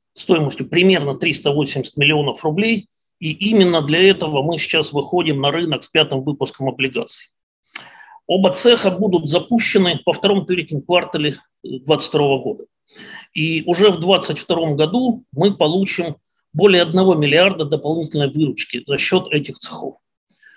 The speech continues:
В двадцать четвертом году мы выйдем на проектную мощность, и «Эбис» будет производить двадцать три тысячи тонн стретч-пленки в год и двадцать одну тысячу тонн П В Д грамм.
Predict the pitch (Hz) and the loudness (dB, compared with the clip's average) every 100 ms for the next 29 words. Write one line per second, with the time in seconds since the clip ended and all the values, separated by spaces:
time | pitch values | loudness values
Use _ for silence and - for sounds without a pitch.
0 | - 143 190 202 160 156 - 170 - 147 | -12 0 2 2 0 -2 0 0 0 0
1 | 143 156 151 135 160 170 156 143 139 135 | 2 2 2 2 0 0 0 -2 -4 -2
2 | 147 135 - 143 135 131 117 208 226 - | 0 -2 -2 -8 -6 -4 -2 -2 -4 -8
3 | _ _ _ 131 - 233 233 202 175 160 | _ _ _ -4 0 2 2 0 0 0
4 | 151 - 156 147 147 175 202 - - - | 0 0 0 0 0 0 0 -2 -8 -14
5 | 135 143 185 185 156 - 160 - - 190 | -10 0 0 0 -2 -2 -6 -6 -6 -4
6 | 151 147 - 151 135 - 131 - 220 240 | -4 -6 -2 -4 -2 -4 -6 -2 0 0
7 | 233 202 226 - - - - - - 147 | 0 0 0 -2 -8 -20 -20 -12 -6 0
8 | 175 175 160 151 147 147 151 131 - 127 | 2 0 -2 -2 0 -2 -2 -2 -2 -4
9 | - 202 196 - - - - 147 147 147 | 0 2 2 -4 -20 -12 -2 0 2 2
10 | 147 123 110 | 2 0 -2